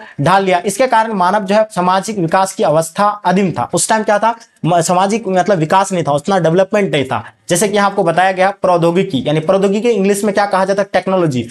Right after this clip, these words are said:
उस टाइम जो था टेक्नोलॉजी बहुत ही कम था, है ना, निम्न था। उस, उस अवस्था में मानव जो है प्रति की, प्रकृति का सुनता था, है ना, या किसका सुनते थे? प्रकृति का सुनता था और उसकी प्रचंडता से भयभीत था, यानी डर था, डर था कि अगर हम कुछ गलत कर रहे हैं, कुछ कर रहे हैं तो क्या होगा?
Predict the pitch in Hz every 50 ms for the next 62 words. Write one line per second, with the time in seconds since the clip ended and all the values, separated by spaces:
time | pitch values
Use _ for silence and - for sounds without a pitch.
0 | - - - - - 185 185 - 233 226 233 226 233 233 233 226 - 185 190 202
1 | 202 208 208 196 196 226 180 151 143 180 202 202 220 226 - 185 175 160 - 120
2 | 110 123 127 180 214 208 165 160 180 202 214 214 202 202 202 214 233 220 - -
3 | - - 214 202 - - 233 214 202 202 214 202 240 226 220 220 220 - 240 247
4 | 254 220 196 170 170 196 220 214 196 196 202 220 240 - _ _ _ _ - 208
5 | 208 208 254 262 262 262 247 226 185 196 190 190 220 214 214 - 240 233 214 -
6 | - 165 147 - 127 127 - 120 117 117 - 202 240 233 156 - - _ _ _
7 | 156 180 196 185 185 - 202 - 240 226 240 226 233 233 247 262 277 262 - -
8 | _ - 202 202 196 240 247 233 240 240 240 233 226 233 214 208 220 220 220 226
9 | 226 208 196 196 196 - - 226 - - 196 - 208 202 196 190 196 - 208 202
10 | 202 - 226 208 151 117 135 151 160 170 175 180 165 143 143 147 165 160 143 165
11 | 175 180 165 180 160 139 120 185 185 185 156 127 104 - - - - - - -
12 | 190 202 208 214 214 208 220 185 139 - 175 190 190 190 - 202 190 190 190 185
13 | - 196 196 - 202 202 196 196 190 196 190 196 190 208 226 226 202 151 135 113